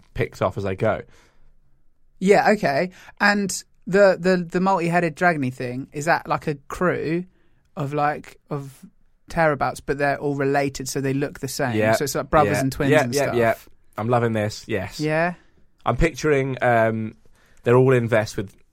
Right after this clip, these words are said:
Speaker 1: name, nicknames on, and one of them is nicknamed Hercules, and he lasts till the end.
Speaker 2: Not, yeah, on the
Speaker 1: Yeah.
Speaker 2: back of the top.
Speaker 1: Yeah, yeah, yeah.
Speaker 2: Hercules, nice. I think I'm mixing up,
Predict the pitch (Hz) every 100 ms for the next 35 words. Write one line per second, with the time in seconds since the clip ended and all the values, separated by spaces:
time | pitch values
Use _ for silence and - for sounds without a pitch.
0 | _ _ 120 117 113 - 131 113 107 104
1 | 95 101 120 - 113 107 98 95 113 -
2 | 95 101 87 - - - - 107 104 95
3 | - 98 95 90 92 _ _ _ _ _
4 | _ 160 160 165 175 _ - 202 220 226
5 | 226 220 214 208 190 196 196 190 196 185
6 | 214 208 196 165 135 107 107 170 170 147
7 | 131 123 127 139 135 135 131 - - _
8 | _ _ _ _ _ _ _ - 147 151
9 | 190 180 170 170 - 160 151 147 -